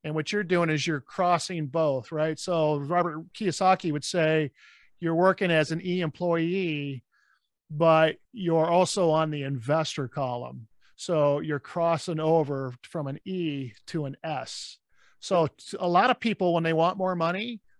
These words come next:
they just go get a second job and they're still in the E column, right? So you wanna cross over to be a business owner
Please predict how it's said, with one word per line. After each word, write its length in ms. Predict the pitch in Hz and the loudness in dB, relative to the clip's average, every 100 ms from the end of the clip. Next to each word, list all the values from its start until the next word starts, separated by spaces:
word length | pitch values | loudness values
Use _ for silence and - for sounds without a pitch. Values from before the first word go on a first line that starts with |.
| - | -2
they 80 | 180 | 0
just 180 | 208 | 0
go 120 | - 190 | 0 0
get 120 | 196 | 0
a 40 | |
second 380 | - 220 202 165 | 0 -2 -2 -2
job 460 | 147 147 165 143 - 135 _ _ _ | 0 2 0 -2 -8 -16 _ _ _
and 120 | 190 | 0
they're 100 | 175 | 2
still 340 | 156 - 220 214 | 2 2 4 4
in 100 | 175 | 0
the 180 | 165 | -2
E 100 | 190 | -6
column, 420 | 214 147 131 - - _ _ _ _ - | -6 -6 -6 -10 -20 _ _ _ _ -4
right? 320 | 151 175 202 | 0 0 -2
So 260 | - - 175 | -8 -2 0
you 220 | 160 170 | 0 0
wanna 200 | 175 202 | 2 0
cross 360 | - 196 180 - | 0 2 2 2
over 260 | 190 170 | -2 0
to 100 | 131 | -4
be 120 | 139 151 | -2 -2
a 80 | |
business 440 | 123 160 165 220 - | -2 -4 -4 -8 -4
owner 440 | 202 208 226 220 | -4 -2 -4 -8